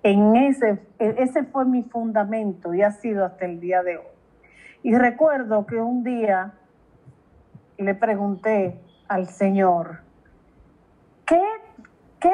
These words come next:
yo tenía que aprender de todo esto? Yo quiero saber si yo me lo aprendí, Dios mío".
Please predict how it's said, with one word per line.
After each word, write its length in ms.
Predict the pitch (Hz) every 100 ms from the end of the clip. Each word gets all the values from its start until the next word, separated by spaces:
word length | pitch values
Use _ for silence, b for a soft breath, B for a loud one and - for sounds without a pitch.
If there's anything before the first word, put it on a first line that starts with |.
| 392 359
yo 200 | 359 349
tenía 460 | 320 302 311 277
que 100 | 269
aprender 720 | 247 247 226 226 220 233 208 202
de 120 | 202
todo 400 | 208 202 208 175
esto? 540 | 151 - _ 165 139 _ _ _ _ -
Yo 200 | 220 247
quiero 220 | 330 311
saber 400 | 269 254 240 226
si 200 | - 208
yo 160 | 202 208
me 140 | 220
lo 120 | 208 196
aprendí, 720 | 196 175 156 156 208 233 220
Dios 440 | 180 165 160 -
mío". 400 | 175 175 160 147